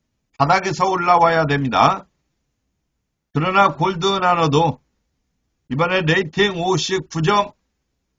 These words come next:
부담 중량 오십오 점 오 킬로. 골드 나노도 이번에 경주 여건은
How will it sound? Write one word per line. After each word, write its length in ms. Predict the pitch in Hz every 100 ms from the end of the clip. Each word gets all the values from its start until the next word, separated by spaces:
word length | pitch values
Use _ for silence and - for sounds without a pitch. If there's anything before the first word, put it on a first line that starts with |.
| _ _ _ _
부담 460 | 165 180 185 180
중량 480 | 170 175 180 196 196 - _ _ _ _ _
오십오 600 | 135 170 151 180 160 165
점 300 | 156 175 180
오 120 | 135 143
킬로. 340 | 143 135 110 _ _ _ _ _ _ _ _ _ _ _ _ _ _ _ _ _ _ _ -
골드 300 | 160 190 196
나노도 600 | 202 196 196 190 208 196
이번에 360 | 175 190 202
경주 540 | 160 147 180 170 196 180
여건은 720 | 180 - 170 165 151 175 -